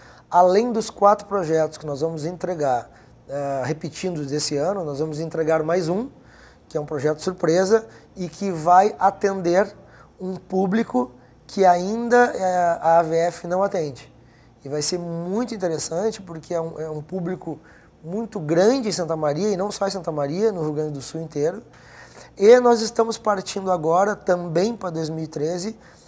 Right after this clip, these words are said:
eh, com projetos, eh, partindo efetivamente com projetos na linha da responsabilidade social.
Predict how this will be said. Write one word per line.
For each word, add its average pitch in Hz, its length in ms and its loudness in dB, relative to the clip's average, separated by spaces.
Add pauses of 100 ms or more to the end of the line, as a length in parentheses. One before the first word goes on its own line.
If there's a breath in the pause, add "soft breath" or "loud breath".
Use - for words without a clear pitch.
(160 loud breath)
eh, 175 400 -2
com 202 160 -6
projetos, 180 800 0
eh, 156 220 -4
partindo 165 460 -4
efetivamente 170 720 -6
com 170 100 -18
projetos 160 720 -4 (340 loud breath)
na 170 260 0
linha 208 440 0
da 165 260 -2
responsabilidade 175 1000 -4
social. 143 500 -12